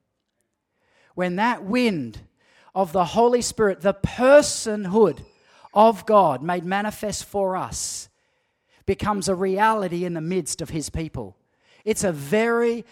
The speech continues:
very distinct thing. I can remember even as a kid being at various meetings and not really understanding necessarily what's going on, but I was thinking about this this morning. I was thinking, I can still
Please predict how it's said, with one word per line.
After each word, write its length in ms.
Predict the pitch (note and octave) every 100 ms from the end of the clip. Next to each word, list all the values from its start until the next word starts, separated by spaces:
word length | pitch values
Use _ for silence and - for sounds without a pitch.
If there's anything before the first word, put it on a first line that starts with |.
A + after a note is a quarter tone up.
| _ -
very 720 | C3 F#3+ G#3+ G#3 G#3 G#3 G3 - _ _
distinct 800 | F#3 D#3+ - - A3+ A#3 A3+ - -
thing. 540 | - G#3+ G3+ A#2 G2+ _ _ _ -
I 100 | G#3+
can 200 | A3 G3
remember 360 | F#3 G#3 G3+ -
even 240 | G#3+ G3+
as 160 | G3 D#3+
a 60 | D3+
kid 380 | - A#3 D3+
being 320 | G3+ G#3 G3 F#3
at 180 | - _ _
various 720 | C#3+ G3 A3+ A3 G#3 F#3+ -
meetings 800 | E3+ G3 A3+ G#3+ F3+ F3+ - - - _ _
and 180 | F3+ F3+
not 260 | G#3+ A3+ F3
really 440 | F#3+ G#3+ G#3 G3
understanding 920 | F#3+ G3 F#3+ - G#3 G#3+ G3+ F#3+ E3+ - _ _ -
necessarily 680 | E3+ G3 F3 - G#3 G3 F#3
what's 240 | G3+ -
going 320 | - F#3+ F#3
on, 320 | G3+ G#3+ F3+ - _
but 80 | F#3+
I 40 | F#3+
was 100 | -
thinking 320 | A#3 G#3+ G3
about 300 | F#3+ G3+ G3+
this 160 | F3
this 240 | - - G3+
morning. 400 | G#3+ A3 F3+ F3+
I 60 | F#3+
was 160 | F#3
thinking, 340 | G3+ F#3+ G3 F#3+
I 300 | F#3 A3 C4
can 240 | C4+ G#3+ F#3+
still 580 | - - G#3 A3 A#3